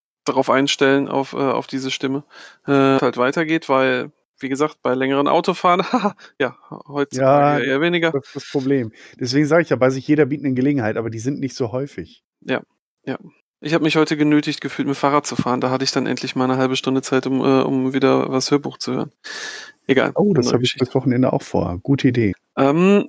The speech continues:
Speaker 1: andere Sache natürlich, ähm, das, das, das Battletech-Hobby, also die Verfügbarkeit von, von Modellen, von, von Büchern oder so, die, die nimmt jetzt gerade so wieder richtig Fahrt auf. Dementsprechend auch, äh, bei, äh, den,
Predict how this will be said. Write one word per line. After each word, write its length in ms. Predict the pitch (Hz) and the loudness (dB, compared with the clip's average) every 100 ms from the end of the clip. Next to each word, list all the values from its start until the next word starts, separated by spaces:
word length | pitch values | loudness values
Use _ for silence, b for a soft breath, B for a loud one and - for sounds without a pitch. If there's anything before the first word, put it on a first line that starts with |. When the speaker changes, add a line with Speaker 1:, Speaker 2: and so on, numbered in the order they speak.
| - | 0
Speaker 1:
andere 240 | 170 196 | 2 4
Sache 200 | 185 185 | 4 4
natürlich, 500 | 185 180 175 175 - | 2 2 0 0 0
ähm, 520 | 160 160 160 156 156 - | 2 2 2 0 -2 -4
das, 540 | 151 143 147 143 - | -8 -10 -8 -6 -4
das, 240 | - 143 - | 0 -2 0
das 180 | 143 - | -6 0
Battletech-Hobby, 640 | 180 190 196 185 180 180 | -2 0 -2 0 0 2
also 180 | 147 147 | 2 0
die 120 | 147 | -6
Verfügbarkeit 640 | 143 147 214 - 170 165 165 | -4 -2 -2 0 0 0 0
von, 320 | 160 147 139 | 0 0 -2
von 220 | - 147 | 0 2
Modellen, 560 | 147 147 160 160 160 156 | 4 4 4 4 0 -2
von, 340 | 151 143 139 | -2 -2 -2
von 240 | - 143 | -2 -2
Büchern 300 | 143 165 175 | -2 -2 0
oder 160 | 147 143 | 2 2
so, 100 | 143 | 0
die, 240 | 139 131 | -2 -6
die 140 | - 143 | -4 0
nimmt 180 | 151 165 | 0 0
jetzt 160 | 143 | -4
gerade 220 | - 147 | 0 2
so 160 | 143 139 | 0 0
wieder 180 | 139 131 | 2 2
richtig 260 | 135 - | 0 -4
Fahrt 260 | - 156 202 | 0 2 2
auf. 300 | 151 170 165 | 2 0 0
Dementsprechend 680 | 156 147 143 - 143 160 - | 0 0 0 -2 -6 -4 0
auch, 480 | 135 135 - 139 131 | 0 0 -2 0 0
äh, 40 | - | 2
bei, 300 | 127 131 127 | 2 2 0
äh, 260 | 135 127 | 0 -2
den, 400 | - 127 127 120 | -2 -4 -4 -6